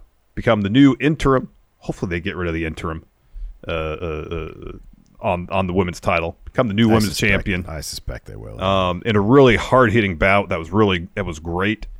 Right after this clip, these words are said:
Speaker 2: Mm-hmm.
Speaker 1: Um, and then Samoa Joe.
Speaker 2: Yeah.
Speaker 1: Again, another surprise.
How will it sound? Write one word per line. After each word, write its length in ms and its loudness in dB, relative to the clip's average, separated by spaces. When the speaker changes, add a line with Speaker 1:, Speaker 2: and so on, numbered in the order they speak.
Speaker 2:
Mm-hmm. 540 -12
Speaker 1:
Um, 460 0
and 220 -2
then 180 0
Samoa 320 -4
Joe. 300 2
Speaker 2:
Yeah. 120 -8
Speaker 1:
Again, 260 4
another 260 4
surprise. 540 0